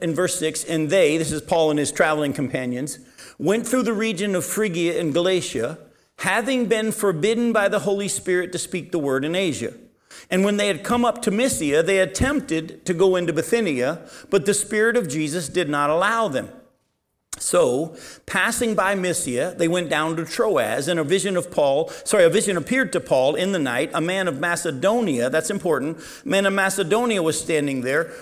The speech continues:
urging him and saying, "Come over to Macedonia and help us." And when Paul had seen the vision, immediately we sought to go on into Macedonia,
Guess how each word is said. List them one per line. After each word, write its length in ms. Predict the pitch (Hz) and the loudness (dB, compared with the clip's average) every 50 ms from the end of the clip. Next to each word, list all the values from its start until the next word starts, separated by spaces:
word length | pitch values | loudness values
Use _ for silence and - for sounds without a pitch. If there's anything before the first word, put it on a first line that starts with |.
| - - - | -20 -4 0
urging 420 | 185 208 240 285 226 180 202 170 151 | 4 4 6 4 4 2 0 0 0
him 180 | 156 165 175 | 0 0 0
and 100 | 175 170 | -2 -2
saying, 260 | - 185 180 185 190 | -2 -2 -2 -2 0
"Come 220 | - 202 208 208 202 | 0 0 0 2 2
over 280 | 202 196 190 175 190 | 2 2 2 2 0
to 80 | 185 196 | 0 0
Macedonia 800 | 185 185 180 170 - 190 170 151 208 233 247 233 196 175 180 180 | 0 0 -2 -2 -2 -4 -2 -2 -2 -2 0 -2 -2 -2 0 0
and 200 | 160 190 196 175 | 0 -2 -2 -2
help 280 | 190 262 294 - - 147 | -2 -2 -2 -2 -2 -4
us." 280 | 120 117 - - - - - - - - | -4 -4 -4 -8 -12 -14 -18 -20 -8 -4
And 80 | - | -2
when 80 | - - | -2 0
Paul 240 | - 190 214 226 220 | 2 2 2 4 4
had 140 | 208 175 | 2 0
seen 260 | - - 208 214 220 233 | -2 -4 -4 -2 -2 -2
the 80 | 226 | -2
vision, 340 | 165 147 143 135 139 170 175 | 0 0 -2 -2 -2 -2 -2
immediately 400 | 175 175 180 196 196 214 214 214 | -2 -2 -2 -2 -4 -4 -6 -6
we 140 | 196 208 196 | -4 -4 -4
sought 320 | - - 185 180 180 180 | 0 2 2 2 2 0
to 60 | 180 | -2
go 180 | 156 175 175 175 | -2 -2 0 0
on 180 | 170 170 175 180 | 0 -2 -2 -4
into 220 | 175 170 170 180 | -4 -4 -4 -4
Macedonia, 880 | 160 165 160 151 151 - 185 160 165 240 - 120 117 143 139 151 - | -4 -2 -4 -4 -4 -4 -6 -2 -2 -2 -2 0 -2 -2 -2 -2 -4